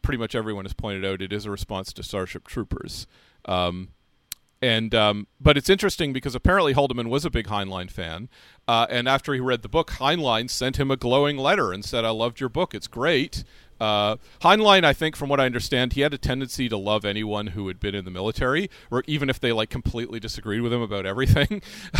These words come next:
Um, so, um, I think, and Haldeman said that, actually, he won the Hugo Award for this book, and he said, uh, "Heinlein's letter meant more to me than the Hugo Award."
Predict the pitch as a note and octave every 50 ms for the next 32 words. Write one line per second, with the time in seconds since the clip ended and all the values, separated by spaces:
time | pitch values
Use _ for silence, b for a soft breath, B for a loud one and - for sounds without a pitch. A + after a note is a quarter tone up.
0 | - - - - D3 D#3 C#3 C3 C#3 C#3 - - B B B B B B - -
1 | E3 D3+ C#3+ C3+ C3 C3 B2 A#2+ A#2+ B2 B2 - - - B2 B2+ - D3+ C#3+ A2+
2 | C3 C3 B2+ A#2+ C3 D#3 D#3 C#3+ B2 A#2+ A2 G#2+ - C3 A2+ G#2+ G2+ - G#2 G2+
3 | - - - - G#2+ G#2 - - G#2+ G#2+ G2+ C3 C3+ B2 C3 B2 A#2+ A#2 G#2+ -
4 | E3+ F3+ C#3+ B2+ G#2+ G#2 G2 F#2 F#2+ F2+ F#2 - - F#2 F#2+ F2+ - - G2 F#2
5 | - A2 F#2 F2+ F2+ F#2 b b b b b b - A#2 - - G#2 F#2+ E2+ G2
6 | F#2 - C3+ B2+ A#2 A2 G2+ G2+ G2 A2 A2+ G#2+ G2+ F#2+ F#2 F#2+ F#2+ F#2+ - G2+
7 | G2 F#2+ G2 F#2 F#2 F#2 F#2+ F2 F2+ F#2 F#2 B2 C3 A#2+ G#2+ F#2 F2 F2 F2 F2
8 | F2 -